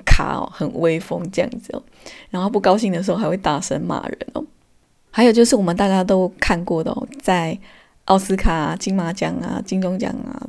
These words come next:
这些很重要的影视大奖里面哦，导演会跟很多的大明星哦，然后很光鲜亮丽的一起走红毯哦。那一直到我念了艺术大学在职班以后，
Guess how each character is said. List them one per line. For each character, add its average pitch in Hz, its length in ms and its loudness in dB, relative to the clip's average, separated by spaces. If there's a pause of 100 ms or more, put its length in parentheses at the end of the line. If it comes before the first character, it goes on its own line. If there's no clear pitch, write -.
这 185 140 -6
些 180 400 -4 (300)
很 160 280 -6
重 208 240 2
要 190 120 0
的 185 160 -2
影 165 240 -6
视 196 280 -2
大 170 280 -2
奖 151 340 -8
里 147 180 -6
面 175 260 -2
哦， - 140 -8 (800)
导 185 180 2
演 175 460 -2
会 196 140 2
跟 185 200 0
很 196 220 -4
多 175 180 0
的 170 220 -2
大 202 240 -2
明 175 220 -6
星 170 260 -8
哦， - 160 -8
然 - 100 -8
后 175 240 -4
很 175 240 -8 (160)
光 196 220 4
鲜 185 220 -2
亮 180 180 -4
丽 165 100 -4
的 156 160 -4
一 - 120 -8
起 - 220 -10
走 - 220 -4
红 - 280 -8
毯 - 240 -10
哦。 269 140 -10 (840)
那 311 180 -2
一 330 100 -4
直 247 160 2
到 240 300 4
我 175 340 2
念 208 340 4
了 170 400 0
艺 233 100 2
术 220 180 0
大 185 200 2
学 175 380 -4
在 190 200 2
职 160 380 -6
班 165 240 0
以 - 220 -8
后， 180 260 -2